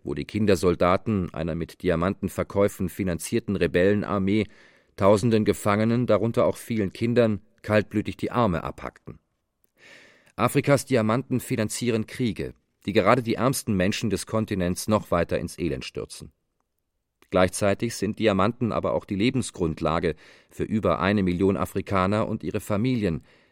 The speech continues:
die auf eigene Faust nach den kostbaren Steinen graben. Würden grundsätzlich nur noch Diamanten aus den großen, von internationalen Konzernen betriebenen Bergwerken zum Handel zugelassen, wäre die Existenz dieser Menschen zerstört.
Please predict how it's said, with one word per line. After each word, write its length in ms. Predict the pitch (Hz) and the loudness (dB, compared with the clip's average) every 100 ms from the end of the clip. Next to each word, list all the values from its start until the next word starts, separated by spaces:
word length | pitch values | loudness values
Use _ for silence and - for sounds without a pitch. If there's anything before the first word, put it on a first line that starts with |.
| _ _ | _ _
die 60 | 110 | -6
auf 100 | 101 | -4
eigene 320 | 85 139 131 | 0 2 2
Faust 400 | - 92 76 - | 2 2 0 -2
nach 140 | 82 - | -8 -6
den 180 | 80 | -6
kostbaren 540 | - 98 - 85 78 80 | -2 -4 0 0 0 -2
Steinen 380 | - 87 69 67 | -2 -2 -2 -6
graben. 380 | 60 55 - - _ _ _ _ _ _ _ _ - | -8 -10 -14 -20 _ _ _ _ _ _ _ _ 0
Würden 260 | 87 82 | 0 0
grundsätzlich 760 | 78 110 139 127 - - 87 - | 2 2 4 0 0 -2 -6 -2
nur 140 | 110 | 0
noch 120 | 147 123 | 0 0
Diamanten 580 | 110 92 90 123 123 | 0 0 -2 -2 -4
aus 200 | 62 80 | -2 -4
den 140 | - 78 | -4 -4
großen, 500 | 76 98 - 123 107 _ _ _ | 0 0 0 -2 -2 _ _ _
von 280 | _ 85 73 | _ -4 -4
internationalen 800 | - 104 104 98 104 95 98 95 | -4 -2 -2 -2 0 2 2 0
Konzernen 580 | - 82 - 90 120 120 | -2 -6 -2 0 2 0
betriebenen 480 | - - 107 107 98 | -2 -4 -4 -2 0
Bergwerken 640 | 87 101 - 110 117 123 | 0 0 -2 -6 -4 -8
zum 240 | - 98 | -4 -4
Handel 260 | 87 107 117 | -2 -4 -4
zugelassen, 680 | - 113 113 110 113 123 107 _ _ _ _ - | -6 -6 -2 -2 -2 -2 -6 _ _ _ _ 2
wäre 260 | 98 104 | 6 6
die 140 | 123 123 | 4 0
Existenz 640 | - - 92 - 117 143 | -2 -6 -4 0 2 0
dieser 260 | - 131 120 | -6 -4 -2
Menschen 380 | 101 90 - 95 | -2 -2 -4 -6
zerstört. 600 | 98 92 - 64 - | -6 -8 -8 -10 -10